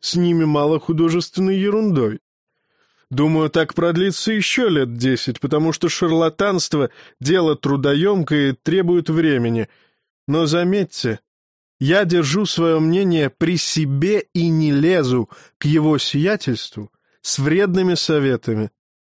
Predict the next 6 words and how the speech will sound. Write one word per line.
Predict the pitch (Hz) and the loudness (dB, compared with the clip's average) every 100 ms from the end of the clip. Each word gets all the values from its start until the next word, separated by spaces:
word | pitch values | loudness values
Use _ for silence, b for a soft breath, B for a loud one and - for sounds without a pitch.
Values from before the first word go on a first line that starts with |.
| _ _ - | _ _ -6
Чувствовалось, | 190 185 - 175 156 | -2 -2 -2 0 0
что | - - 160 | -2 -2 0
изучение | 143 151 - 175 160 151 147 | 2 0 0 0 0 0 0
агрессивных | 139 143 135 160 147 135 | 2 0 0 -2 -2 -4
флуктуаций | - 135 - 147 135 - 123 | -2 -4 0 -2 0 -2 -4
континуума | 143 131 - 165 147 131 120 | -2 -4 -2 -2 0 0 -2